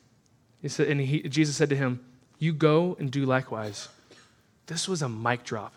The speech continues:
The guy just got schooled. He got worked. He's trying to do one-on-one basketball with Jesus, and Jesus just drained it on him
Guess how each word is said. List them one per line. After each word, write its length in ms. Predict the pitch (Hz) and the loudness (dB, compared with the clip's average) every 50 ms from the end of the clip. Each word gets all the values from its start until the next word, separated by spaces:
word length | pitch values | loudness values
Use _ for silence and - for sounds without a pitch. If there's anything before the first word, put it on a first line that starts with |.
| _ | _
The 80 | - 160 | -4 -4
guy 200 | 147 170 - 180 | -4 -2 -6 -4
just 180 | 156 156 - - | -6 -6 -4 -4
got 120 | 131 - | -4 -4
schooled. 500 | - - - - 147 135 123 110 107 - - - _ _ _ | -4 -6 -6 -4 -4 -4 -4 -4 -6 -10 -14 -20 _ _ _
He 120 | - 175 160 | -2 0 2
got 200 | 185 180 135 143 | 4 2 2 2
worked. 340 | 135 139 147 135 120 - | 2 4 4 4 2 0
He's 120 | - - 156 | -4 -6 -4
trying 160 | - 196 180 | -2 0 2
to 40 | 165 | 4
do 100 | 156 147 | 4 4
one-on-one 520 | 139 151 156 160 151 147 147 147 147 143 | 4 4 4 4 4 4 4 4 2 4
basketball 440 | 131 151 147 156 156 151 - - 139 | 6 8 8 8 6 2 0 0 0
with 100 | 127 120 | 0 2
Jesus, 300 | 135 151 147 135 127 123 | 2 2 2 0 0 -4
and 80 | 135 127 | -4 -4
Jesus 260 | 147 160 143 139 123 | -2 -2 -2 -4 -4
just 140 | 127 113 110 | -6 -8 -6
drained 300 | 127 123 127 131 131 123 | -4 -2 -2 0 0 0
it 80 | 113 | -2
on 160 | 113 110 107 | -2 -4 -4
him 180 | 110 107 107 110 | -6 -8 -8 -10